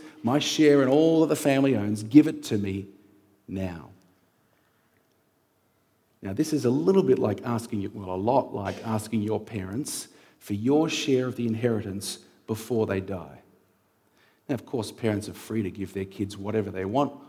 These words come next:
while they're alive, of course, aren't they? How else are we gonna purchase property in a city like this, eh? But I tell you what, doing that to your parent, asking, no, no,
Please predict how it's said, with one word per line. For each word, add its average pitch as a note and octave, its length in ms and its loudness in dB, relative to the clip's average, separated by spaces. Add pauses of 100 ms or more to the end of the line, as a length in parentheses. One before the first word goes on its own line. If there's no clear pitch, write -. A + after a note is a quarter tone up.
(140)
while G#2 160 -4
they're F#2 160 -6
alive, A2+ 400 0
of A2+ 140 -16
course, A#2+ 320 0
aren't D3 180 -2
they? - 80 -12
How B2+ 240 -2
else B2 220 -4
are A2+ 40 -6
we F#2+ 120 -4 (320)
gonna G#2 160 -2
purchase A2+ 500 -6 (340)
property B2+ 320 4
in G#2+ 100 2
a A2+ 60 -2
city B2+ 280 4
like B2+ 200 4
this, A#2+ 280 4
eh? E3+ 220 4 (3000)
But - 140 4
I - 20 6
tell E3+ 200 2
you E3 120 4
what, G#2 320 0
doing C#3+ 360 4
that F#2 220 -4 (1600)
to A2 100 -8
your A2 160 0
parent, A2 400 -2
asking, A#2+ 520 -4
no, A#2+ 80 -2
no, A#2 140 -2